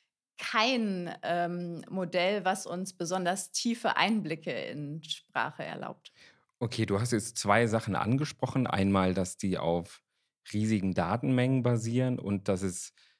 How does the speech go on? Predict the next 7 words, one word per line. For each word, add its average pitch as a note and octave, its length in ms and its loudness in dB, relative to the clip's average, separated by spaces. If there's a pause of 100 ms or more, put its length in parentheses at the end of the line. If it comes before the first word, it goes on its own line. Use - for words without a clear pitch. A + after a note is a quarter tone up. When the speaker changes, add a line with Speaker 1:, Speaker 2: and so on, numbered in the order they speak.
(200)
Speaker 2:
neuronale F#2 720 0
Netze A#2 460 0
sind A#2+ 300 0
mit - 240 -8
Gewichten A2+ 760 -2
und F#2 500 -4 (540)
Schichten. B2+ 1000 0